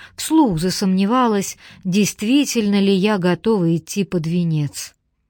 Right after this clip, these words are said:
«Такие мужчины, как Люк, на дороге не валяются», предостерегла она. «Не наломай дров, Тиффани.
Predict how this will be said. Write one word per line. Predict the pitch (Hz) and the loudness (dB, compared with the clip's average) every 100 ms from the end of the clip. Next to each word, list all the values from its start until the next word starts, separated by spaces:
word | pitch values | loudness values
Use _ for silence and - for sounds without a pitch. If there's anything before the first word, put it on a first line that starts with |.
| _ _ _ _ _ _ _ _ _ | _ _ _ _ _ _ _ _ _
«Такие | 214 214 214 247 214 | -2 0 0 0 2
мужчины, | 214 208 - 330 233 | 2 0 -2 -2 -2
как | - 214 220 | -2 -4 0
Люк, | 240 190 147 - - - | 0 0 -2 -12 -20 -10
на | - 214 | -2 0
дороге | 214 233 269 247 247 | 2 2 2 0 0
не | 240 | 0
валяются», | 247 247 262 247 143 - - 156 139 _ - - - | 0 0 0 0 -2 -6 -6 -6 -6 _ -20 -20 -4
предостерегла | 202 175 175 - 190 175 190 185 | 0 0 0 -2 -2 0 0 0
она. | 180 180 165 139 - - - | 0 0 0 -2 -8 -14 -2
«Не | 190 196 | 2 4
наломай | 202 202 208 262 269 | 2 2 2 2 2
дров, | 226 277 220 - | 2 2 0 -4
Тиффани. | 262 254 190 160 147 131 | -4 -4 -2 -2 -2 -6